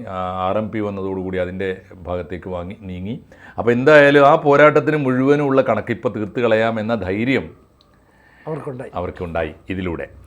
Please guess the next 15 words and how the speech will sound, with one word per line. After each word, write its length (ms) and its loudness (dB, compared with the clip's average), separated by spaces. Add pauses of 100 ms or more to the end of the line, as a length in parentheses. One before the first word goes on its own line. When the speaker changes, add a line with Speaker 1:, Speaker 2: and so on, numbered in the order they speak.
(320)
Speaker 1:
ആ 20 6 (120)
പ്രസംഗത്തിൽ 540 2
യഥാർത്ഥത്തിൽ 560 -4
ഇതാണ് 280 4
അതിൻ്റെ 320 4
ഒരു 160 2
വശം. 320 2
എനിക്ക് 200 -2
തോന്നുന്നത് 420 0
ഒരു 180 0
കാരണവശാലും 640 0 (540)
ഹരിഹരൻ്റെ 500 2
ഒരു 100 -2
ട്രാക്ക് 320 0
റെക്കോർഡിൽ 340 -6